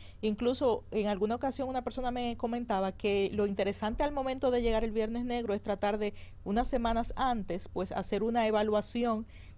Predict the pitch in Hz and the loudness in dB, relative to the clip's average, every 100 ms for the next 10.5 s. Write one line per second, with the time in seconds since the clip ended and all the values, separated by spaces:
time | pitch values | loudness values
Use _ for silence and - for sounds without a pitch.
0 | - - - 175 175 196 220 233 233 247 | -18 -14 -4 -2 2 2 4 2 0 0
1 | 208 - 190 196 190 202 196 196 - 208 | 0 0 0 0 2 4 4 2 0 0
2 | 214 175 185 202 190 190 190 196 196 247 | 2 0 -2 -2 -4 -2 -2 -2 0 0
3 | 240 240 247 240 196 180 185 185 196 - | 2 2 4 4 2 0 0 0 0 0
4 | 202 202 202 170 247 240 165 214 196 196 | -2 0 0 0 0 0 0 -2 -2 -4
5 | 190 - 170 170 - - - - 196 185 | -6 -2 -2 -2 -6 -14 -10 -2 2 4
6 | 185 185 165 151 - - - 208 190 214 | 2 0 -4 -6 -10 -20 -2 0 2 0
7 | - 240 226 185 185 214 220 233 247 262 | 2 2 2 0 0 -2 0 0 -2 -4
8 | 220 214 214 214 220 226 254 - 180 180 | -2 -4 0 0 0 -2 -4 -2 -2 0
9 | 190 214 208 - 202 220 214 196 165 - | -2 0 0 0 0 0 2 0 -2 0
10 | 240 254 160 175 | 2 2 0 -6